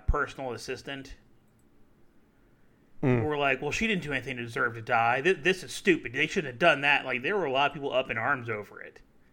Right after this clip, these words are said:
Speaker 1: And it's like, what did, what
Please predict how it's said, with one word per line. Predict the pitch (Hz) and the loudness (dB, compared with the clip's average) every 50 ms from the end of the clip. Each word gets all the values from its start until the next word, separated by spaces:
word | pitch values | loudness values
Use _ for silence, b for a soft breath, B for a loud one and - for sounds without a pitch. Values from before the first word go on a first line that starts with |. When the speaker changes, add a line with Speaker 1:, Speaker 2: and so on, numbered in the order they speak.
| _ _ _ - - - - - - - - - - - - - - - - - - _ - - - - - | _ _ _ -20 -20 -20 -20 -20 -20 -20 -20 -20 -20 -20 -20 -20 -20 -20 -20 -20 -20 _ -20 -20 -20 0 4
Speaker 1:
And | 139 139 135 | 6 6 6
it's | 135 135 | 6 2
like, | 143 131 127 - - - - - - - - | -2 -4 -4 -4 -8 -16 -18 -20 -20 -18 -14
what | 135 139 156 | -12 -12 -12
did, | 165 165 - - - | -12 -14 -18 -20 -18
what | 139 135 - | -16 -16 -16